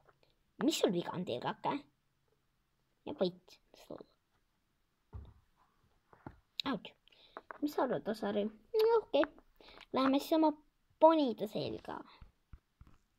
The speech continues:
Äpi, äpi, äpi, kus on nime, kus on nime? Auč.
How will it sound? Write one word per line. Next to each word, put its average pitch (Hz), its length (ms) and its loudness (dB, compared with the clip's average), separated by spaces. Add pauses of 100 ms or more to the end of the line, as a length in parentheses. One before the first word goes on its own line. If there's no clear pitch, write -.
(960)
Äpi, 427 260 4
äpi, 427 260 2
äpi, - 140 -4 (120)
kus - 220 0
on 403 80 2
nime, 392 360 2
kus - 220 2
on 392 120 0
nime? 370 180 -2 (320)
Auč. - 400 -2